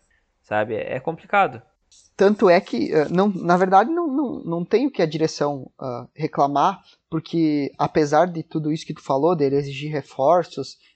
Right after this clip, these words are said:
Speaker 2: eh, dele querer ficar num hotel bom, dele querer, ah, fretar um avião, por exemplo, tava dando resultado, né?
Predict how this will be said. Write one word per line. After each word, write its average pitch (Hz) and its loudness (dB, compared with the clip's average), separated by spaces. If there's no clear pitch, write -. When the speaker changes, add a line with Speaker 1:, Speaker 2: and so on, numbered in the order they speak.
Speaker 2:
eh, 131 -2
dele 143 -2
querer 143 -2
ficar 143 -2
num 143 -4
hotel 139 -2
bom, 151 0
dele 151 -2
querer, 139 0
ah, 143 -6
fretar 143 0
um 135 -6
avião, 139 0
por 185 -2
exemplo, 160 -4
tava 202 4
dando 226 4
resultado, 277 2
né? 139 -6